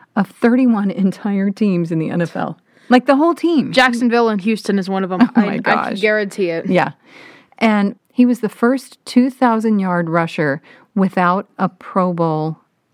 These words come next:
Speaker 1: offensive line. And he's the first two thousand yard rusher to have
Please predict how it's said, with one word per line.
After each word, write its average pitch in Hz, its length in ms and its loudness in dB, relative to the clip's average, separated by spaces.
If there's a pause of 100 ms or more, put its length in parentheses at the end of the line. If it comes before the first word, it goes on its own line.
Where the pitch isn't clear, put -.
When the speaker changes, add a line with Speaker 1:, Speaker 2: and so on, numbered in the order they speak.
Speaker 1:
offensive 160 540 -4
line. - 280 -10 (880)
And 214 380 0
he's - 320 -4
the 180 80 -4
first - 460 -2
two 240 140 0
thousand 190 380 -2
yard 170 240 -2
rusher 160 340 -2
to 160 160 -6
have 170 360 -4